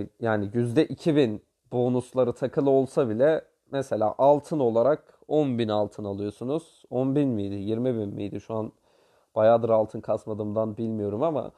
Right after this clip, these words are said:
on bin veya yirmi bin altın alıyorsunuz. Taraftar mesela şu anda yüzde iki bin taraftar takılı uzaylı ordunda. Üç bin iki yüz taraftar.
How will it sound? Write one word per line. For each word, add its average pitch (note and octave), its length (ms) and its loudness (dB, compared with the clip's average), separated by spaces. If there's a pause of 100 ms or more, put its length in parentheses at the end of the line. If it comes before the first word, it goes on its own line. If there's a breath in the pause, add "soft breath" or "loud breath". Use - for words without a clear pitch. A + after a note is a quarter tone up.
(200 soft breath)
on D#3 300 2
bin A2 140 -2
veya C3 180 4
yirmi B2+ 420 0
bin A2 80 -2
altın G#2 340 -6
alıyorsunuz. G2+ 600 -10
Taraftar C#3+ 560 4 (120)
mesela A2+ 360 -2
şu C3 140 -6
anda A#2+ 200 -2
yüzde A2+ 280 -2
iki A#2+ 220 -4
bin B2 120 0
taraftar A2 500 0
takılı A2+ 580 -2
uzaylı G#2 400 -2
ordunda. G#2+ 540 0 (600 soft breath)
Üç C3 260 -10
bin C#3+ 120 -2
iki C3+ 200 -4
yüz - 320 -4
taraftar. A#2+ 560 2